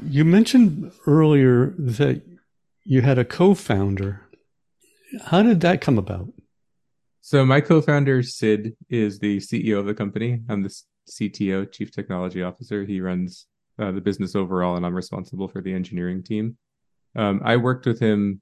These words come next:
Speaker 2: uh, for years. So I, I knew him from,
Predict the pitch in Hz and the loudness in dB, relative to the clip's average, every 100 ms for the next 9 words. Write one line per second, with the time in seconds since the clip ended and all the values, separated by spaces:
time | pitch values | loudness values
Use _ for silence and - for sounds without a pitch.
0 | _ _ _ _ 113 98 92 87 107 95 | _ _ _ _ -4 -2 -2 -4 -4 -2
1 | 92 90 87 - - _ - 98 - 101 | 0 -2 -4 -8 -20 _ -6 -4 -2 -2
2 | 101 98 95 101 92 90 | 0 -2 -4 -4 -4 -6